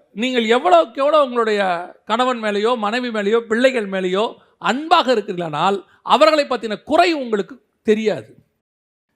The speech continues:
ஏன்னா அன்பு சகலத்தையும் தகிக்கும் இருக்கு இல்லையா? அப்போ ஆதாம் ஏன் என்ன பண்ணா? ஆதாமுக்கும் ஏ-, இயேசுக்கும் என்ன டிஃபரன்ஸ்? ஆதாம் மனுஷி, "என்னில் எடுக்கப்பட்டவள், என்னுடைய மாம்சம், என் எலும்பு, எல்லாம் ஓகே தான்ப்பா."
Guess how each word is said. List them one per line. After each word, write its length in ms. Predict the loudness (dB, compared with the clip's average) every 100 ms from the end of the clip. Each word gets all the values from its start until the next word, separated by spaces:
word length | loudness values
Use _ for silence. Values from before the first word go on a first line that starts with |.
| -8
ஏன்னா 140 | -4
அன்பு 540 | 0 0 -2 -2 -2 0
சகலத்தையும் 500 | 0 2 2 0 -6
தகிக்கும் 380 | -4 -6 -6 -10
இருக்கு 200 | -8 -8
இல்லையா? 340 | -6 -4 -2 -2
அப்போ 340 | 0 0 0 -4 _ _
ஆதாம் 380 | 0 4 4 2
ஏன் 320 | 0 -2 0
என்ன 220 | 0 0
பண்ணா? 480 | 0 -2 -2 0 2
ஆதாமுக்கும் 300 | 4 2 -2
ஏ-, 280 | -8 0 0
இயேசுக்கும் 220 | 0 -6
என்ன 220 | -4 -2
டிஃபரன்ஸ்? 600 | -4 -2 -4 -2 -4 -4 -8 _ _ _ _ _ _ _ _ _
ஆதாம் 680 | -2 0 4 4 2 -6 -20 _ -10
மனுஷி, 640 | -4 -4 -4 -4 -4 -6 -10 _
"என்னில் 360 | -6 0 0 2
எடுக்கப்பட்டவள், 760 | 0 0 0 0 0 0 0
என்னுடைய 380 | -2 -4 -2 0
மாம்சம், 440 | 0 -2 -2 -2
என் 280 | -2 -2 -4
எலும்பு, 360 | -2 -4 -2 -2
எல்லாம் 440 | 0 2 2 2
ஓகே 120 | -2
தான்ப்பா." 680 | -4 -4 -6 -4 -2 -2 -6